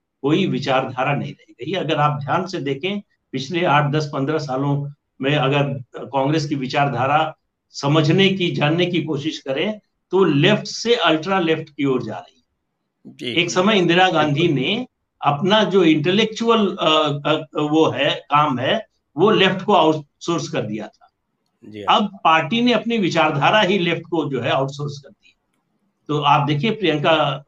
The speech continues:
Speaker 1: वा-, वाड्रा के साथ किस तरह से पूरा जे-, जेएनयू की ब्रिगेड लगी हुई थी और उसका नतीजा सामने है। और तीसरी बात लीडरशिप,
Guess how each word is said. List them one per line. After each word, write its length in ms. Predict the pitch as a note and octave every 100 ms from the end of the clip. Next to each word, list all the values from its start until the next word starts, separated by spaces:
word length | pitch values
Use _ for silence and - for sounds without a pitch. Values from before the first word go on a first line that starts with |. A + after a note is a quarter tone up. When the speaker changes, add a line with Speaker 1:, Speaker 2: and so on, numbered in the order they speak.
| C3+
Speaker 1:
वा-, 300 | C3+ - C3+
वाड्रा 360 | C3+ C#3 D3+
के 140 | D3 C#3+
साथ 260 | D#3 D3+ -
किस 180 | C#3+ -
तरह 140 | C#3+
से 300 | C#3+ D#3+ F3+ - _ _
पूरा 240 | C#3 D#3 E3
जे-, 360 | C#3 D3 C#3+
जेएनयू 360 | B2 C#3+ D3+ E3
की 120 | E3
ब्रिगेड 420 | C#3 C#3+ F3 F3
लगी 200 | F3+ F#3
हुई 220 | G#3 G3+
थी 220 | G3 G#3+ - _ _
और 120 | - D3
उसका 220 | C#3+ D#3+
नतीजा 400 | C#3 C3+ C3+ C#3
सामने 400 | B2 A2 C3+ C3+
है। 160 | C#3 D3 _ _ _ _ _ _
और 320 | E3+ F3 F3
तीसरी 320 | - G3+ B3 A#3
बात 320 | - A3 - _ _ _ _ _
लीडरशिप, 520 | E3 F3+ E3 - -